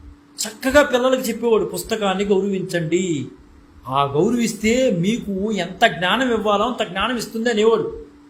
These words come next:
ప్రపంచీకరణ తర్వాత విదేశీ సంస్కృతి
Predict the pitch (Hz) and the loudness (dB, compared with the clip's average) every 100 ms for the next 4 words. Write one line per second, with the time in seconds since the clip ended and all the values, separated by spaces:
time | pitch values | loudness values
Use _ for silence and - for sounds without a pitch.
0 | - - 139 135 190 208 208 220 220 214 | -20 -14 -10 0 2 2 0 0 2 2
1 | 196 180 170 190 214 190 185 202 233 185 | 0 0 2 4 4 4 2 2 2 2
2 | 220 233 226 220 208 202 214 220 208 202 | 2 2 0 -2 -2 -2 -4 -6 -4 0
3 | 240 - | 0 -2